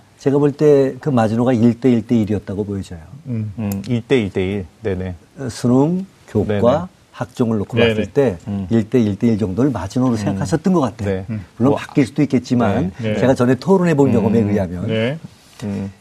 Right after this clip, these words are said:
Speaker 1: 그러면은 마지노가 삼십삼 프로인 겁니다.
Speaker 2: 그렇죠.
Speaker 1: 학종이.
Speaker 3: 음,
Speaker 2: 네.
Speaker 3: 그렇죠.
Speaker 1: 그리고
Speaker 3: 네.
Speaker 1: 수능도 마지노가 한 삼십삼 프로
Speaker 3: 음.
Speaker 1: 쯤 되는 거죠.
Speaker 3: 네네.
Speaker 2: 음.
Speaker 1: 어, 요러-, 여기 사이에서 움직여지게 될 거다
Speaker 2: 음.
Speaker 3: 음.
Speaker 1: 라고 생각이 들고,
Speaker 2: 네.
Speaker 1: 실제로,
Speaker 2: 음.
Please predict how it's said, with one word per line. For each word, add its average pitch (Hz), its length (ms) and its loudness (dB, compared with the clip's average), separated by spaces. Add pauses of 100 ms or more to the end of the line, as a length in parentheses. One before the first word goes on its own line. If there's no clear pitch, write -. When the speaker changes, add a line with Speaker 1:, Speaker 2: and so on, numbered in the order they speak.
Speaker 1:
그러면은 185 400 2
마지노가 131 360 2
삼십삼 190 580 0
프로인 110 260 -2
겁니다. 90 340 -8
Speaker 2:
그렇죠. 127 220 -4
Speaker 1:
학종이. 104 180 0
Speaker 3:
음, 107 240 -2
Speaker 2:
네. 110 100 -6
Speaker 3:
그렇죠. 107 280 -6
Speaker 1:
그리고 151 260 4
Speaker 3:
네. 101 120 -4 (200)
Speaker 1:
수능도 208 500 2
마지노가 143 440 0
한 175 100 0
삼십삼 151 480 -2
프로 - 160 -4
Speaker 3:
음. 131 60 -2
Speaker 1:
쯤 151 140 0
되는 107 240 0
거죠. 95 240 -6
Speaker 3:
네네. 113 260 2
Speaker 2:
음. 90 60 -8 (540)
Speaker 1:
어, 156 580 -8 (120)
요러-, 165 400 6
여기 156 220 2
사이에서 190 320 2
움직여지게 127 560 0
될 90 160 -6
거다 90 360 -12
Speaker 2:
음. 113 140 -6 (120)
Speaker 3:
음. 90 340 -6
Speaker 1:
라고 117 260 0
생각이 113 360 -2
들고, 101 480 -4
Speaker 2:
네. 107 200 -8 (520)
Speaker 1:
실제로, 160 880 0 (180)
Speaker 2:
음. 117 120 -8